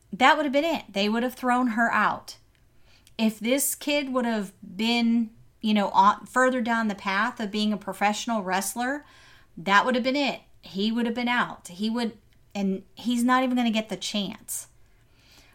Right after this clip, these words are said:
So I would just make it a point to have the conversation with my kids and just try to make it a learning lesson. So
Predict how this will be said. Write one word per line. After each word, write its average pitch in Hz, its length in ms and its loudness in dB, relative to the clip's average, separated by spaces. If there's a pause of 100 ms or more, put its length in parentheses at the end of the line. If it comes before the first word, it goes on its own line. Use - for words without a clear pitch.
So 233 580 2 (600)
I 233 160 6
would 294 220 0
just 247 500 -2 (560)
make 214 340 2
it 277 80 0
a 262 60 -2
point 233 300 -2
to 226 80 -4
have 226 260 4
the 269 60 -6
conversation 247 640 -2
with 220 160 -4
my 202 140 -4
kids 214 640 -2
and 185 540 -6 (640)
just 320 340 -2
try 302 300 4
to 214 380 0 (340)
make 240 360 2
it 240 120 -2
a 220 80 0
learning 202 720 -2 (340)
lesson. 180 540 -4 (1600)
So 240 540 0